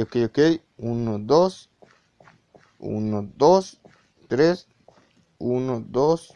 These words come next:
tres. Ahí estamos, ahí estamos. Pues queda bien. Queda, queda de buena forma. El único pedo es que no sé si vayan a aparecer pinches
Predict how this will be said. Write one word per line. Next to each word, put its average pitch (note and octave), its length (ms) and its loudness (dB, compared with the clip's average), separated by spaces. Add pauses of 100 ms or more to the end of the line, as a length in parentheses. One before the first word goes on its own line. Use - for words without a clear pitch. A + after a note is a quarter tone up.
(160)
tres. D3+ 460 -2 (320)
Ahí A2 320 -2
estamos, A#2 420 -10
ahí C3 60 -12
estamos. - 300 -20 (1000)
Pues - 140 -14
queda A3 160 10
bien. G#3 380 10 (480)
Queda, C#3+ 420 8
queda D3 160 4
de C#3+ 60 8
buena C#3+ 160 4
forma. C#3+ 380 4
El B2+ 140 0
único C#3 260 -2
pedo C#3+ 180 6
es C3+ 100 0
que C3+ 80 -2
no C3+ 80 0
sé C#3 100 0
si C3 120 -2
vayan C3+ 200 4
a C3 60 2
aparecer A#2+ 400 0
pinches C3+ 560 -6